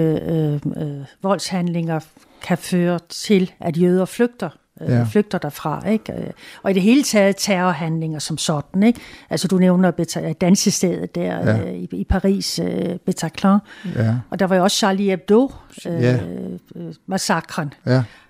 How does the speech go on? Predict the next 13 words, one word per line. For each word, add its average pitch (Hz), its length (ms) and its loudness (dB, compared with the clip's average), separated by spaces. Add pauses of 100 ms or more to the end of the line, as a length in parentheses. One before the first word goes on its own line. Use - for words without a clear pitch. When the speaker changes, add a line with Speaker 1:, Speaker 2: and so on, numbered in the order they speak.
(500)
Speaker 1:
Og 190 120 -6
den, 226 360 2
den, 240 180 0 (180)
den 240 160 2
utryghed 208 840 2
og - 180 -6
usikkerhed 185 880 0
får 180 300 0
altså 170 260 -4
så 196 160 -4
jøder 202 440 4
til 165 360 -4
at, 160 100 -6